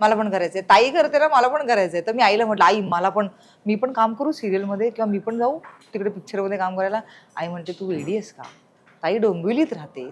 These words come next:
तू इथून कशी जाणार आहे? इथनं ट्रेन आहेत फक्त चार मुंबईला <laughs> जाणाऱ्या,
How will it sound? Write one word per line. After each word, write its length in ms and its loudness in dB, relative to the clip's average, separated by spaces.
तू 120 -6
इथून 300 -8
कशी 260 -4
जाणार 320 -4
आहे? 200 -6
इथनं 280 -2
ट्रेन 300 2
आहेत 220 2
फक्त 220 0
चार 320 4
मुंबईला 480 2
<laughs> 0 -
जाणाऱ्या, 600 4